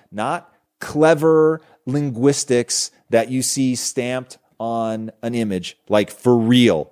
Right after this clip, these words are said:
read the captions. I'm trying to give you everything I know. Because of that, I've built a big audience. We're approaching a million people in this community in just over a year. This is insanity.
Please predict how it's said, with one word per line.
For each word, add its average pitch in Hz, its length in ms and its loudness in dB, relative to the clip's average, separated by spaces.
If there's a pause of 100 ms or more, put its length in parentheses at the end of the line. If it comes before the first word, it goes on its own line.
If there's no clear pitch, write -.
(140)
read 151 340 0
the 202 80 4
captions. 98 680 0 (240)
I'm 107 100 0
trying 131 240 2
to 127 40 0
give 113 160 0
you 113 240 -2
everything 110 420 0
I 95 120 0
know. 78 340 -2 (2750)
Because 156 340 -6
of 82 120 -6
that, 78 260 -6 (760)
I've 82 280 -2
built 135 400 0 (480)
a - 20 -12
big 98 220 2
audience. 92 340 0
We're 117 140 4
approaching 120 600 -2
a 98 60 -6
million 117 540 0
people 113 260 -4
in 98 80 -6
this 98 140 -6
community 104 380 -6
in 95 220 -10
just 107 320 -8
over 107 280 -6
a 110 40 -4
year. 117 440 2
This 107 200 0
is 110 140 -4
insanity. 113 1040 -2